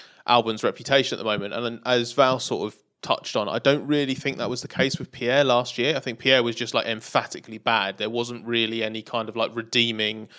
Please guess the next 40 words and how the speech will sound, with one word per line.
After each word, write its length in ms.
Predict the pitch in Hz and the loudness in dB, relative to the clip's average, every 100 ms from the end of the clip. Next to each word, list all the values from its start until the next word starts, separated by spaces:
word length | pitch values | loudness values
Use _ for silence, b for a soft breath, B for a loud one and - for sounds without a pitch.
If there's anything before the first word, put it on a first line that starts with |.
| B B | B B
element 400 | 127 113 107 90 | 0 0 -4 -8
to 140 | - | -6
his 200 | 110 104 | -6 -4
Red 220 | 117 107 - | -4 -2 -2
Bull 400 | 117 110 107 _ _ - | -2 -2 -6 _ _ -6
season, 560 | - 139 120 110 95 98 | 0 2 2 0 -6 -8
to, 120 | - - | -16 -12
to, 180 | - - | -8 -8
to 140 | - | -8
be 140 | 110 104 | -6 -4
honest. 280 | 98 101 120 | -4 -6 -8
And 120 | 117 B B | -10 B B
I, 80 | 120 | 0
I 220 | 131 135 | 4 4
really 340 | 135 143 123 | 4 2 4
like 280 | 120 123 - | 4 2 0
Pierre. 320 | 123 101 104 | -4 -2 -2
He's 120 | 107 110 | -4 -4
doing 160 | 117 | -4
an 60 | 110 | -4
amazing 480 | 113 127 120 113 110 | -2 0 0 -2 -6
job 260 | 117 110 117 | -4 -4 -2
now 220 | 110 101 | -2 0
back 320 | 110 101 - | -2 -2 -2
at, 160 | 104 - | -2 0
uh, 240 | 110 104 B B B - | -2 -2 B B B -8
I'm 220 | 113 101 _ - | -6 -10 _ -12
just 120 | - | -10
gonna 100 | 101 | -8
say 120 | 98 | -6
what 160 | 104 - | -4 -2
was 240 | 104 98 _ - | -4 -4 _ -10
Toro 240 | - 98 | -4 0
Rosso, 360 | 101 101 101 95 | 2 2 0 -2
because 240 | 95 101 | -4 -2
I 100 | 101 | -2
hate 240 | 92 95 - | 0 -2 -4
the 80 | |
new 140 | 101 104 | -6 -4
name. 240 | 104 113 | -4 -6